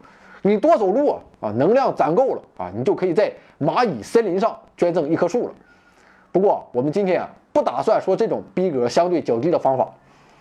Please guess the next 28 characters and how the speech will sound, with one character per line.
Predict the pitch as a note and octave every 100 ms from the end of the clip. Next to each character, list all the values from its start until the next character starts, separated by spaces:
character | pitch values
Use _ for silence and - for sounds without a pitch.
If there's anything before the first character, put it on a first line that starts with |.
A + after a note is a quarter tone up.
| - _ -
事 | D4
实 | A#3 G#3+
上， | G3 - -
自 | - A#3+
然 | F3+
界 | F3+ F#3+ -
教 | - E3+
会 | F3
了 | D#3+
我 | A#2
们 | A#2 C#3+
许 | A2
多。 | G#2+ G#2+ - _ _ _ _ _ -
目 | C4
前 | B3 A3+
来 |
看， | G3+ G3 A#2+ -
有 | E3 F3+
三 | E3+ C#4+ D4
种 | A3+
方 | E3 F#3
法 | C3+ -
会 | -
是 | D3+
很 | C#3+
有 | C#3+
效 | A2
的。 | C#3+